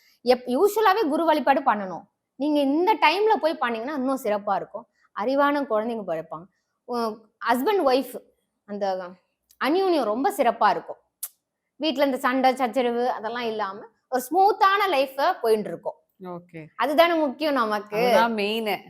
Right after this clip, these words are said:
Speaker 1: வீட்ல, வீட்ல சந்தோஷம் வந்தாதான் நம்ம வெளியில போய் நல்லா வேலை செய்ய முடியும். So நீங்க எல்லாருமே வந்து இந்த குரு வழிபாடு நம்ம வீட்ல இருக்கிறதே பெ-, வீட்ல இருக்க கிட்டவே நியரஸ்ட் டெம்பிளே போனாலே போதும்.
Speaker 2: ஓகே.
Speaker 1: போயிட்டு கு-, தட்சிணாமூர்த்தி வழிபாடும் பண்ணலாம்.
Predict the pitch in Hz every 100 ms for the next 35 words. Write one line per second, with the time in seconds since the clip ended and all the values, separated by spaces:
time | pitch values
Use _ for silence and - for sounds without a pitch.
0 | - - 269 339 339 269 180 285 311 320
1 | 277 294 320 311 277 269 285 415 330 254
2 | 285 359 339 311 240 254 269 240 262 254
3 | 233 202 180 156 _ _ _ _ _ _
4 | _ _ _ - 226 214 208 196 240 302
5 | 339 349 254 262 392 - 190 247 359 320
6 | 285 262 247 403 269 220 202 370 453 403
7 | 285 262 254 359 247 240 170 196 269 330
8 | 294 240 233 220 240 330 294 196 214 254
9 | 277 277 240 233 240 247 233 220 208 233
10 | 320 202 196 170 _ _ _ _ _ -
11 | 156 240 233 277 240 226 196 208 311 311
12 | 285 240 233 220 226 269 247 208 220 240